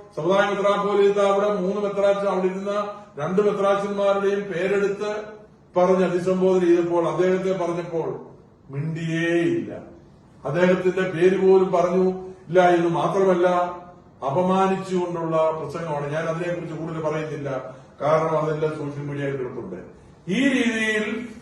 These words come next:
മുൻപോട്ട് പോയി ഗ്രാനായ സമുദായത്തിന്റെ സർവ്വ,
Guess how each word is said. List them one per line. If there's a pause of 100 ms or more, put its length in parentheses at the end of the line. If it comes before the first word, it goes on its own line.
(140)
മുൻപോട്ട്
പോയി (220)
ഗ്രാനായ
സമുദായത്തിന്റെ (300)
സർവ്വ,